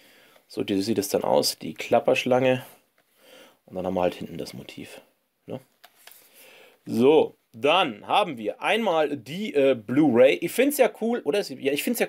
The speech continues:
cool, dass Birnenblatt ihre Disc auch, ähm, neu bedruckt. Ne? Und da haben wir das, so ein Motiv dann über, übergängig. Und dann, äh, schauen wir uns das Booklet an.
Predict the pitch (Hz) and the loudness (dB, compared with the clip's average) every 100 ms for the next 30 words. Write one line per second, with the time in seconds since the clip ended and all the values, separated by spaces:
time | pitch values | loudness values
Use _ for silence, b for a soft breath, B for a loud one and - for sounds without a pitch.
0 | - 160 - 139 156 147 - 131 117 110 | 2 2 2 4 4 4 0 0 2 0
1 | B B B - - 127 143 - - b | B B B -16 0 2 2 -2 -10 b
2 | b b - 104 110 110 - - 104 101 | b b 0 4 4 2 -2 -2 0 2
3 | 95 92 90 90 - - - 104 104 127 | -2 -6 -6 -8 -10 -14 -14 -2 2 2
4 | 139 - - 147 - - - _ - 92 | 2 -6 0 -2 -2 -16 -20 _ -14 -10
5 | 110 147 _ _ b b b b b - | -8 -10 _ _ b b b b b 0
6 | 104 120 139 127 - - - 175 175 127 | 2 4 4 2 0 -8 -2 2 4 2
7 | 113 123 120 - 120 117 127 120 120 120 | -2 -2 0 2 0 -2 -4 2 4 4
8 | 127 117 110 110 151 202 - _ _ _ | 2 2 4 4 2 -2 -10 _ _ _
9 | _ _ _ _ _ _ _ _ B B | _ _ _ _ _ _ _ _ B B
10 | B B B B - _ - 117 131 - | B B B B -20 _ -6 -6 -4 -4
11 | 110 123 196 - _ _ - - _ _ | -2 -2 -6 -14 _ _ -20 -20 _ _
12 | _ - - _ _ _ _ _ _ - | _ -12 -12 _ _ _ _ _ _ -18
13 | - - - 120 139 113 123 - - - | -14 -8 -2 0 0 -2 -4 -4 -4 -4
14 | - 110 107 101 - | -2 0 0 -2 -6